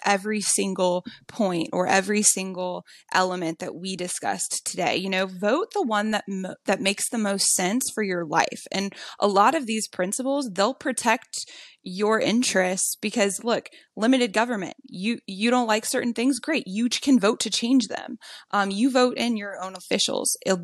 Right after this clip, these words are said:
individual freedom, free markets, human dignity. Like, those things can mean different things to you, but vote the one that most aligns with what you stand for and vote your conscience. Please be informed, 'cause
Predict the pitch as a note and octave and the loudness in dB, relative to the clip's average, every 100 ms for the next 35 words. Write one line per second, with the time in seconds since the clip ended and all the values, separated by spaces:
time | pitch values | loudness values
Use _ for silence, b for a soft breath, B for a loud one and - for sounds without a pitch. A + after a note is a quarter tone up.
0 | G#3 B3 B3 A#3+ A#3+ A#3 B3 A3 D#3 - | 4 4 6 4 2 0 0 0 -2 -2
1 | A3+ A#3+ A3 - - - A#3 A3+ A#3 A3+ | 2 2 2 -2 -6 -4 0 2 4 2
2 | G3+ F3+ F#3 F#3 - B - A3+ C4+ F4 | 0 0 2 0 -2 B 4 4 6 4
3 | D#4 C#4+ A3+ A#3+ A3+ G3 F#3 G#3 B3 - | 6 6 8 8 6 2 0 6 6 4
4 | - - - A3 b b - F#3+ F#3+ F3 | -2 -4 -6 -10 b b -4 4 4 4
5 | - _ _ _ _ - F3+ C4 G#4+ A4 | -2 _ _ _ _ -10 2 4 6 6
6 | F#4+ E4+ - G3 G#3 C4+ D#4+ - C4 A#3 | 6 4 2 0 2 2 0 -2 0 0
7 | A3 A3 G3+ G3+ - F3 G3 G#3 - - | -2 -6 -8 -10 -10 -8 -4 -2 -2 -2
8 | - - - - - G3+ A3 A#3+ G#3 F#3+ | -4 -10 -12 -8 -4 2 2 2 -2 -4
9 | G3 F#3 F#3+ - B - B3 A3+ A3+ G#3+ | -4 -4 -6 -8 B 2 2 4 0 0
10 | F#3 F#3 F#3 F#3 F#3+ B B B B G3+ | 0 2 2 0 -2 B B B B -4